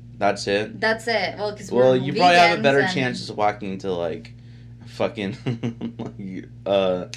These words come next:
Speaker 1: the restaurant that's right there, fucking, uh, Chevy's.
Speaker 2: And
Speaker 1: Like,
Speaker 2: get something
Speaker 1: just
Speaker 2: from
Speaker 1: get
Speaker 2: there.
Speaker 1: something there, get something to go, but they close, I think, like, around, like, nine or something.
Speaker 2: Yeah.
Speaker 1: So you would <laughs> have to probably go there and then come in.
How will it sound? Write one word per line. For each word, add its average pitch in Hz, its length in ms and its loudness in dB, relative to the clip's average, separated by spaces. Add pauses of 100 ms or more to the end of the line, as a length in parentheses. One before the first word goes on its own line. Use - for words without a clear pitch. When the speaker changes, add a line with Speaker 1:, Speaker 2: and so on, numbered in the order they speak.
(640)
Speaker 1:
the 123 100 0
restaurant 135 460 4
that's 117 200 -4
right 101 220 0
there, 90 260 -2
fucking, 104 440 -10
uh, 101 140 -4
Chevy's. 110 640 2 (320)
Speaker 2:
And 196 120 -6
Speaker 1:
Like, 220 140 -2
Speaker 2:
get 196 180 -4
something 185 320 -6
Speaker 1:
just 143 180 0
Speaker 2:
from - 60 -6
Speaker 1:
get 135 100 4
Speaker 2:
there. 131 60 -2
Speaker 1:
something 131 260 0
there, 110 200 2
get 113 160 -8
something 120 220 -8
to 110 100 -12
go, 104 300 2
but 90 200 -8
they 104 160 0
close, 101 380 -4
I 87 80 -8
think, - 260 -16
like, 87 140 -16
around, 80 240 -14
like, - 260 -16
nine 85 380 -12
or 95 80 -12
something. - 520 -14 (380)
Speaker 2:
Yeah. 175 440 -8
Speaker 1:
So 95 140 -4
you 104 100 -4
would 113 120 -4
<laughs> - 180 -16
have 139 120 -4
to 131 80 -4
probably 113 380 -4
go 110 240 -2
there 95 260 2
and 95 200 -6
then 92 160 -8
come - 380 -14
in. - 240 -16